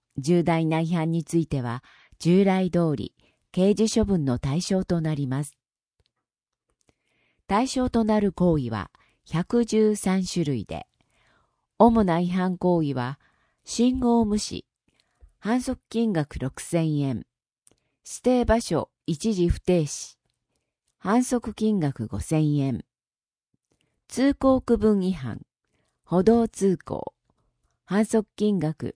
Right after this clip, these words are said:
六千円、携帯電話使用、携帯電話保持等、反則金額一万二千円、並進、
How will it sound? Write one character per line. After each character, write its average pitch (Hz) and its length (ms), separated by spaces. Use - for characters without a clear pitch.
六 123 260
千 151 320
円、 131 300
携 247 220
帯 240 200
電 208 220
話 160 160
使 147 220
用、 131 340
携 226 260
帯 208 220
電 190 240
話 143 200
保 - 220
持 180 180
等、 - 400
反 233 180
則 240 320
金 202 240
額 - 380
一 208 260
万 196 240
二 117 140
千 123 380
円、 110 260
並 208 200
進、 180 480